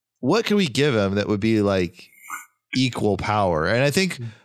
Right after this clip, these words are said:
Speaker 1: one of the early ideas was, "Okay, what about this? What if he didn't have haste?" Uh, the, we're talking about the Ninja now, the one that is already okay. But as a thought experiment, what if he didn't have haste and he had one more attack power? So would that be fair? Would you use that? Would you use them both the same, maybe?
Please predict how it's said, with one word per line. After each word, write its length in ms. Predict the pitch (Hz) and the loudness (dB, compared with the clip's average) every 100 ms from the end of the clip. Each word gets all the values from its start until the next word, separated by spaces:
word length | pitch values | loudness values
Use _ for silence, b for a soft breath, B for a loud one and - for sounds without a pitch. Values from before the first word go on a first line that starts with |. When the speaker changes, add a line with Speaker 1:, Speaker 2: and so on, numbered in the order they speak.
| - | -6
Speaker 1:
one 180 | 131 | -2
of 60 | 156 | 0
the 100 | 139 | 2
early 320 | 113 143 147 | 2 2 2
ideas 360 | 117 110 110 104 | 2 2 0 0
was, 120 | 101 | -2
"Okay, 340 | - 160 147 101 | -2 0 0 2
what 200 | 101 101 | 2 2
about 240 | 120 131 | 0 0
this? 340 | 190 - - | -2 -2 -2
What 280 | - 104 120 | -2 -2 0
if 80 | 120 | 0
he 80 | 110 | -2
didn't 300 | 113 139 151 | -2 -2 -2
have 240 | 117 98 | -2 -2
haste?" 360 | 87 82 110 107 | -4 -4 -6 -4
Uh, 120 | 104 | -2
the, 200 | 98 101 | 0 0
we're 120 | 117 | 0
talking 180 | 120 110 | 0 -2
about 140 | 101 | -2
the 80 | 82 | -2
Ninja 420 | 80 90 90 85 | -2 -2 -2 -2
now, 240 | 71 53 57 | -4 -6 -6
the 80 | 87 | -4
one 200 | 87 85 | -4 -6
that 120 | 71 | -6
is 140 | 82 | -4
already 360 | 92 92 85 69 | -2 -2 -2 -4
okay. 500 | 67 - - - 107 b b b - | -6 -6 -10 -10 -14 b b b -4
But 140 | 139 | -2
as 120 | 170 | 0
a 60 | 143 | 0
thought 240 | 135 113 | 0 0
experiment, 520 | 87 - - 62 87 | 0 -4 -6 -6 -6
what 100 | 147 | -2
if 80 | 180 | 0
he 60 | 180 | 0
didn't 180 | 190 165 | 0 0
have 140 | 131 | 0
haste 440 | 117 98 - - b - | 0 0 -2 -6 b -8
and 140 | 123 | -2
he 60 | 131 | 0
had 100 | 113 | 0
one 200 | 107 110 | 0 0
more 180 | 104 95 | 0 -2
attack 340 | 104 80 - | -2 -6 -6
power? 400 | - - - 107 _ _ _ _ _ | -8 -10 -12 -18 _ _ _ _ _
So 200 | - 113 | -6 -4
would 100 | 95 | -2
that 160 | 107 120 | 0 0
be 80 | 156 | -2
fair? 420 | - 151 160 180 | -2 0 0 -2
Would 120 | 143 | -2
you 160 | 98 98 | -2 0
use 140 | 113 | -2
that? 200 | 104 - - - - | -2 -4 -8 -14 -10
Would 160 | 120 113 | -6 -2
you 80 | 113 | 0
use 120 | 120 | 0
them 100 | 117 | 0
both 200 | 127 123 | 0 -2
the 80 | 131 | -2
same, 380 | - 135 139 | -2 -2 -2
maybe? 520 | 147 143 147 156 165 | -2 -2 -2 -2 -4